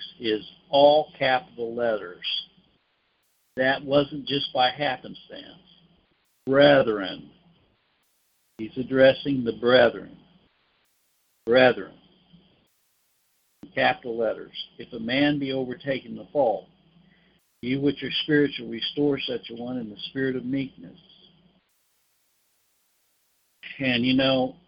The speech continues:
<clears throat> again, like Brother Carl and I often say, we're preaching to ourselves. I've not always done that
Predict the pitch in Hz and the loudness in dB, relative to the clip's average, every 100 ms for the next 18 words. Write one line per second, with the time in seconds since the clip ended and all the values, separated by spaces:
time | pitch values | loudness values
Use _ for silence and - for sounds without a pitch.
0 | _ _ - - - 117 - - - 107 | _ _ -20 -14 -14 -14 -18 -20 -18 -12
1 | 120 131 123 120 117 - - - _ - | -4 -4 -2 -4 -4 -8 -14 -18 _ -20
2 | - _ - - 123 117 113 143 135 127 | -20 _ -20 -10 -6 -4 -2 4 4 4
3 | 113 117 113 120 123 - 104 - 139 123 | -2 -4 -2 0 -2 -6 -14 -4 0 0
4 | 107 107 107 - 135 131 127 113 120 110 | 0 -4 -12 -8 -6 -4 -6 -6 -4 -4
5 | - - 117 98 - - - _ _ _ | -2 -2 -2 -2 -6 -14 -20 _ _ _
6 | _ _ _ _ _ _ _ _ _ - | _ _ _ _ _ _ _ _ _ -8
7 | 110 117 120 120 117 123 123 120 - 127 | -4 -2 -2 -2 -2 -2 -2 -4 -6 -6
8 | 117 104 92 82 | -6 -6 -10 -14